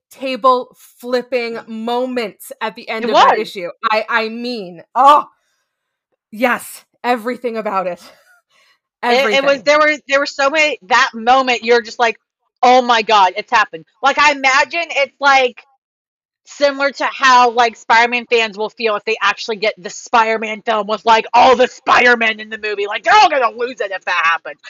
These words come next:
Speaker 2: That's
Speaker 1: Oh, yeah.
Speaker 2: how I feel rating the last page of Inferno. Well, not even the last page,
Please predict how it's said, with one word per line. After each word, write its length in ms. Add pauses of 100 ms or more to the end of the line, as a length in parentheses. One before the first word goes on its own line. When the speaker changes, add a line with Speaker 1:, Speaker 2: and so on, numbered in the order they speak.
Speaker 2:
That's 140
Speaker 1:
Oh, 80
yeah. 120
Speaker 2:
how 20 (160)
I 20
feel 380
rating 520 (400)
the 120
last 440
page 360
of 100
Inferno. 360
Well, 180 (160)
not 100
even 100 (100)
the 80
last 200
page, 160